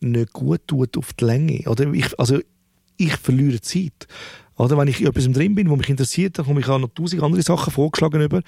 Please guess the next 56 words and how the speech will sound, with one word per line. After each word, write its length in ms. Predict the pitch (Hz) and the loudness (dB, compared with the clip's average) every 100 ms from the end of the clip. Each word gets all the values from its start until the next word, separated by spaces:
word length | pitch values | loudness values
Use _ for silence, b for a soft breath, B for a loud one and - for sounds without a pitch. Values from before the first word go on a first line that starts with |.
| B B B B - | B B B B 0
Äh, 60 | |
wenn 1000 | 123 123 123 120 120 - - - - - 123 | 2 4 2 0 -2 -6 -10 -12 -8 -4 -4
ich 80 | |
eine 80 | 127 | -2
Graham 300 | 135 139 139 | 2 2 4
Norton 340 | 135 165 - 147 | 2 0 0 0
Show 200 | 147 143 - | 2 0 0
cool 160 | 160 170 | 0 2
finde, 320 | 165 160 160 | 2 0 0
dann 100 | 143 | -4
kommen 180 | 127 143 | -2 -2
natürlich 320 | 135 156 139 | -2 0 0
gerade 180 | 147 160 | 0 0
tausend 280 | - 175 175 | 0 0 0
von 100 | 165 | 2
denen. 280 | 151 151 180 B B | 2 2 -2 B B
Und 140 | B 156 | B -2
dann 40 | |
bist 100 | 160 | -2
du 40 | 175 | -2
einfach 120 | 143 | 0
eine 100 | 135 | 2
halbe 220 | 147 165 | 2 0
Stunde, 280 | - 156 160 | 0 2 2
Stunde 280 | - 143 123 | 0 0 2
dort 280 | 143 156 - | 0 0 2
dran. 320 | 135 170 214 b b b - | 2 2 -2 b b b -6
Für 200 | 143 113 | -4 -2
was 320 | 135 202 - | -2 -4 -2
genau? 400 | 208 208 214 120 | -2 0 -2 -4
Das, 120 | 117 - | -4 -4
ich 80 | - | -2
kann 140 | 165 | 0
gar 100 | 180 | 0
nicht 140 | 180 | 0
alle 180 | 269 170 | 0 2
Welle 160 | 165 143 | 0 0
sehen. 300 | - 185 208 B B | 0 0 0 B B
Es 140 | 147 139 | -6 -4
langt, 200 | 156 151 | -2 -2
wenn 100 | 151 | -2
ich 120 | 147 | -2
jeden 160 | 156 139 | -4 -2
Tag 440 | 151 160 170 - B B | 0 0 -2 -6 B B
mal 140 | 156 | 0
eins 240 | 147 147 127 | 2 0 0
schaue, 180 | 156 - | 0 0
so 100 | - | 0
ein 60 | 170 | 2
kleines 320 | 170 156 - | 2 -2 -2
Filmchen 340 | 170 160 165 | 0 2 2
oder 120 | 147 143 | 0 -2
irgendetwas. 520 | 160 170 - 107 - B B B | -2 -6 -4 -6 -8 B B B
Ich 140 | 123 | -2
muss 260 | 139 131 - | 0 0 2
nicht. 260 | 147 165 | 0 0